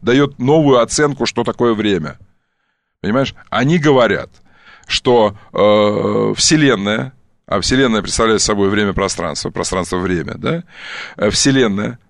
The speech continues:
подобно кинокартине, где последовательность, э, последовательность кар-, кадров создает иллюзию движения.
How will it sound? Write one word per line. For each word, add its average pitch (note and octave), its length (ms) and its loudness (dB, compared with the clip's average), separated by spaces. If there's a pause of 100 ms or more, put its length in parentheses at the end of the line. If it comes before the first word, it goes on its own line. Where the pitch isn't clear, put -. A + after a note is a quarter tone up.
подобно C#3+ 420 2
кинокартине, C#3+ 840 0
где F2+ 160 -2
последовательность, A2+ 840 0 (280)
э, - 600 -4
последовательность A2+ 580 0
кар-, A#2 200 -2 (160)
кадров D#3 480 2
создает B2 480 0
иллюзию A2+ 380 0
движения. E2 640 -4